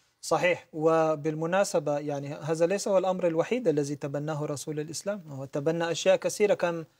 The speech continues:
موجودة في جزيرة العرب في أيام المشركين، حتى الطواف حول الكعبة.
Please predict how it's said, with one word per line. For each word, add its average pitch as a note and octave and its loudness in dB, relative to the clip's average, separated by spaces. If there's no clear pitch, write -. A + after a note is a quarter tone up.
موجودة D#3+ 6
في D#3+ -2
جزيرة D#3+ 2
العرب D#3+ 4
في E3 0
أيام F3+ 4
المشركين، E3+ -4
حتى - 0
الطواف F#3+ 4
حول D3+ -2
الكعبة. C#3+ -4